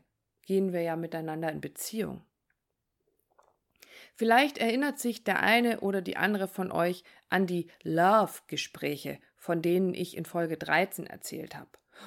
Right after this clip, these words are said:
Und auch ein bisschen später noch in einer Folge, in der ich davon gesprochen habe, wie man darauf reagieren kann, wenn jemand gerade was Neues erlebt hat.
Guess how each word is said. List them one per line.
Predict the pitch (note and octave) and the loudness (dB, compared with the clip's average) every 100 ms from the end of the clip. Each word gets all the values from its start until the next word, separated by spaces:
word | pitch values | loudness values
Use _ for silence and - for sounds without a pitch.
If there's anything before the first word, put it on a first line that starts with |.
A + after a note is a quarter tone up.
| F3+ | -2
Und | A#3 B3+ - | 0 0 2
auch | G#3+ A3 | 2 2
ein | A3 | -2
bisschen | A3+ - | -2 -4
später | G#3 - A#3 B3+ A#3+ | -6 0 2 4 2
noch | A3 | 2
in | - G#3+ | 0 -2
einer | - G3 | 0 -2
Folge, | F#3+ G3+ G3+ G3+ G3+ - - | -2 4 4 4 0 -4 -12
in | - | -4
der | G3 G3+ | 2 2
ich | F#3+ | 2
davon | F#3+ - F#3+ | -2 -2 -4
gesprochen | F3+ - - F#3+ G#3 | -4 -6 -2 -2 0
habe, | F#3+ F#3 - - _ _ _ - | -2 -4 -10 -20 _ _ _ -18
wie | - G3 A3+ | -2 2 6
man | G#3 F#3+ | 6 4
darauf | E3+ - E3+ - | 2 0 -2 -2
reagieren | F3 E3 D#3 F#3 G#3+ F3+ - | -2 -2 -2 -2 0 0 -2
kann, | - G3 G3 A3 A3+ A3 F#3 | -2 2 4 2 -2 -2 0
wenn | F#3 F#3 | 0 0
jemand | E3+ E3+ D#3+ D#3 | -2 -6 -6 -8
gerade | - D3 D3 | -6 -6 -6
was | - C3+ | -8 -6
Neues | E3 D#3 C#3 - | -4 -4 -4 -10
erlebt | - D#2 - - | -10 -12 -12 -16
hat. | - - | -16 -20